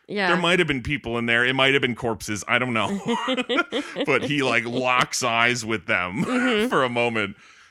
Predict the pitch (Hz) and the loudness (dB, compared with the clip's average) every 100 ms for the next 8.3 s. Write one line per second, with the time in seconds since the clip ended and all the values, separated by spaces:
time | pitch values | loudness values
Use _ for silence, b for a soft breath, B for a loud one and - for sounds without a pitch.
0 | B 117 113 110 104 117 117 113 110 104 | B -4 0 0 0 0 0 0 0 -2
1 | 101 76 101 101 98 92 90 - 95 95 | -4 -4 -2 -2 0 -2 -2 -6 -4 -2
2 | 98 113 113 - 202 233 110 107 85 80 | -2 -4 -6 -2 -2 0 -2 -2 -6 -8
3 | 80 78 76 - 113 - 92 85 80 78 | -10 -10 -10 -6 -6 -4 -6 -4 -4 -4
4 | 73 78 73 73 - _ - 165 160 156 | -8 -10 -10 -10 -12 _ -6 -4 -2 -4
5 | 156 - 160 156 175 98 85 78 78 76 | -4 -2 -2 -2 -4 -6 -6 -8 -8 -10
6 | - - 156 151 151 156 156 208 - 185 | -8 -6 -4 -4 -2 -2 -2 -4 -2 -6
7 | 143 120 - 104 101 120 101 98 90 78 | -4 -6 -4 -4 -2 -4 -4 -6 -6 -6
8 | 82 78 | -4 -4